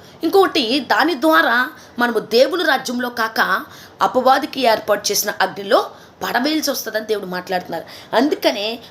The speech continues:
ఫలించుట వలన దేవుని నామానికి మహిమ తెచ్చేవారుగా ఉండాలి. యోహాను సువార్త పదిహేను అధ్యాయము ఎనిమిదో వచనం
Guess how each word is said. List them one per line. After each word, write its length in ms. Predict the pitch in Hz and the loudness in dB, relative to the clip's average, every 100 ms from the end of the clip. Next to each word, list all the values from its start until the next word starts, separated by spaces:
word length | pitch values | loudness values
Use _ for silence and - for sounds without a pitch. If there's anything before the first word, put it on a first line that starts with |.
| - | -4
ఫలించుట 460 | 220 311 - 330 294 | 0 0 2 0 0
వలన 420 | 247 226 233 202 | 0 0 -2 -2
దేవుని 440 | 196 196 240 262 | 0 0 2 0
నామానికి 480 | 240 202 202 202 214 | 0 -4 -6 -6 -8
మహిమ 240 | 185 190 196 | -6 -4 -4
తెచ్చేవారుగా 600 | 196 - 185 185 175 175 | -4 -2 2 2 2 -4
ఉండాలి. 320 | 180 170 - - - 220 | -4 -8 -8 -16 -4 2
యోహాను 260 | 240 330 | 2 2
సువార్త 380 | - 330 294 294 | -2 0 0 -2
పదిహేను 380 | 269 247 269 254 | -4 -4 -2 -2
అధ్యాయము 600 | 240 240 254 247 214 214 - - | -2 -2 -2 -2 -6 -8 -14 0
ఎనిమిదో 240 | 277 262 247 | 2 4 4
వచనం 300 | 214 - | 2 -2